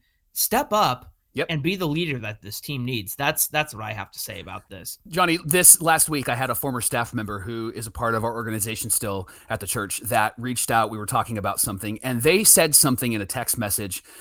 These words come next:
Speaker 2: that, that, like, stirred me up. They actually repeated something that they heard when they served on our team.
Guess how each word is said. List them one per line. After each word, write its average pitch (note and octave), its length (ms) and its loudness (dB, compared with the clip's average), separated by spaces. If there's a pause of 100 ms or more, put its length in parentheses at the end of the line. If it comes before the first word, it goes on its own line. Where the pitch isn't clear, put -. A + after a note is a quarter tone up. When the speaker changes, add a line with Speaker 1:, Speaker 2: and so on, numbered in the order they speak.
(140)
Speaker 2:
that, A2+ 380 2
that, B2 220 0
like, A2 200 0
stirred C#3+ 360 4
me A2 160 0
up. E2 200 -4 (380)
They D3+ 260 8
actually C3+ 680 2
repeated C#3+ 500 0
something A2+ 440 4
that A#2 160 -4
they C3 160 2
heard B2+ 300 0
when A#2 120 0
they G#2+ 80 -2
served G#2+ 320 0
on A2 100 2
our F#2+ 140 0
team. F2 360 -4